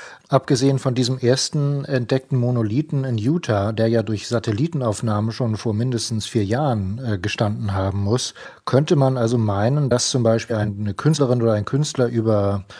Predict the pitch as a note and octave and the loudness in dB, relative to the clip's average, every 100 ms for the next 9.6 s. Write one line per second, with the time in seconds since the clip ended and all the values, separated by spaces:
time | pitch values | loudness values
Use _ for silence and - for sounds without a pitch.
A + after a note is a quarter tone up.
0 | - B2 - A2+ G#2+ G#2+ B2+ - A#2 G2+ | -8 -6 0 2 2 2 0 0 0 2
1 | A2 G#2 G2+ B2+ A2 C3 - G#2+ G#2+ A2 | 0 -2 -2 0 2 2 2 -2 -2 0
2 | G#2+ G#2 A#2 A2+ - A#2 - C#3+ C3+ A#2 | 0 0 2 2 2 0 0 -2 0 0
3 | G#2+ B2+ A2 A#2+ G#2 A2 A2+ A2 G#2 B2 | 2 2 2 0 0 0 0 0 -2 -2
4 | A2+ G#2 A2+ C3+ - G#2 - G2+ G2 G2 | -4 -2 -2 -2 -4 -4 -2 -4 -2 -4
5 | F#2+ G#2+ G2+ F#2+ - A2 A#2+ G#2+ G2 A#2 | -4 -4 -6 -6 -4 0 2 2 0 -4
6 | - - - G#2+ C3+ A#2+ A2 A2+ A2 B2+ | -10 -8 -2 0 2 2 4 2 2 2
7 | B2 G2 F#2 B2+ - G#2 G2+ G#2 - A#2 | 2 0 -2 -2 -2 -4 -2 -4 -2 -4
8 | - A2+ - F#2 F2+ F#2 G#2+ A2+ C3 C#3+ | -2 -2 -2 -4 -6 -4 -2 -2 -2 -6
9 | A#2+ A2 A#2 G#2+ G#2+ B2+ | -4 -2 2 2 2 -2